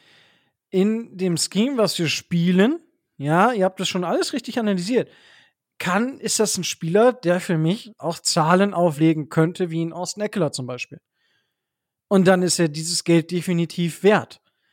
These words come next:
Ja, das ist halt, er ist natürlich wie jeder Running Back auch von der O-Line abhängig und er, bei den Cardinals war die, glaub ich, jetzt nicht so schlecht. Ich meine, gut, wir reden halt von den Dolphins. Da müssen wir eh schauen, was, was da noch kommt. Aber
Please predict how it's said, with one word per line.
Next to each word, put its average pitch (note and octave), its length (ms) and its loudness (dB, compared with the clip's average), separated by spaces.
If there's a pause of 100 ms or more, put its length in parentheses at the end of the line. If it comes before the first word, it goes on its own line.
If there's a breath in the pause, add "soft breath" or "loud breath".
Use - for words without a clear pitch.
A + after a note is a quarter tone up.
(260)
Ja, G3 280 0 (100)
das A3+ 220 0
ist C#4+ 140 -6
halt, B3 460 2 (500)
er F3+ 200 2
ist - 280 -6
natürlich A3+ 500 0
wie E3 100 -4
jeder D#3 180 4
Running F3 360 -2
Back F#3 200 -4
auch D#3 160 -4
von D3+ 160 -4
der D3+ 160 -4
O-Line A3 340 4
abhängig G#3+ 480 -2
und D3 160 -12
er, D3+ 260 -6 (600 soft breath)
bei D#3 100 -2
den D3+ 100 0
Cardinals D#3 480 0
war D3 120 -2
die, D3+ 140 -2
glaub D3 220 0
ich, C#3+ 100 -6
jetzt - 160 -6
nicht D3+ 180 -6
so G3 320 0
schlecht. A3 680 0
Ich D3+ 100 -6
meine, F3+ 240 -6
gut, F#3+ 180 -10
wir E3+ 80 -6
reden E3+ 220 -6
halt D#3+ 160 -6
von D#3+ 100 -6
den C#3 120 -8
Dolphins. A#3+ 460 -6 (420 loud breath)
Da D3+ 100 -2
müssen G3 220 2
wir D#3+ 160 0
eh A#3+ 160 -2
schauen, A3+ 240 0
was, G#3 200 -4
was F#3 140 -2
da E3+ 120 -2
noch C#3+ 180 -4
kommt. A3+ 340 -2
Aber E3 240 2